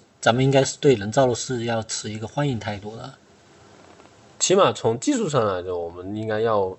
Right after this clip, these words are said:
Speaker 2: 起码包容更多的技术吧，让技术去探索。对，
Speaker 1: 嗯。
Speaker 2: 倒不一定说非得要对某个商家或者是某个品牌更欢迎，除非我们能确定那个企业能够做比较多有社会价值的事情，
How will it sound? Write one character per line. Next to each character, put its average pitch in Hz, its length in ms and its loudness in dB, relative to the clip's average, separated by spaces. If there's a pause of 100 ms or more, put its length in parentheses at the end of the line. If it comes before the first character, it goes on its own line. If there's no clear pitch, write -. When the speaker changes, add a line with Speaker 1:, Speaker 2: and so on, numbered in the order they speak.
Speaker 2:
起 - 160 -10
码 98 120 -2
包 120 260 4
容 110 180 0
更 117 140 -4
多 104 140 -4
的 104 100 -4
技 107 200 -10
术 - 180 -14
吧， - 260 -20
让 104 180 -6
技 110 140 -8
术 104 160 -6
去 98 140 -10
探 98 320 -2
索。 - 240 -16 (800)
对， 92 200 4
Speaker 1:
嗯。 87 140 -10
Speaker 2:
倒 175 100 6
不 175 120 0
一 170 120 -4
定 135 200 -2
说 113 180 -4
非 131 240 -6
得 104 80 -4
要 95 160 0
对 113 200 -8
某 95 200 -8
个 98 120 -6
商 123 320 -2
家 113 280 2
或 117 140 -2
者 92 60 0
是 - 120 -12
某 92 140 -6
个 101 100 -6
品 92 260 -12
牌 90 240 -14
更 92 140 -8
欢 - 280 -18
迎， 95 60 -20 (140)
除 - 160 -2
非 175 120 6
我 170 100 6
们 101 140 -4
能 101 140 -2
确 131 200 2
定 117 200 -2
那 110 120 -2
个 98 140 -6
企 - 340 -12
业 92 120 -4 (300)
能 95 140 -8
够 95 180 -4 (180)
做 98 340 2
比 - 140 -14
较 90 180 4
多 92 260 4
有 85 100 2
社 - 160 0
会 104 100 2
价 165 200 2
值 87 140 -10
的 80 60 -14
事 - 120 -16
情， - 140 -20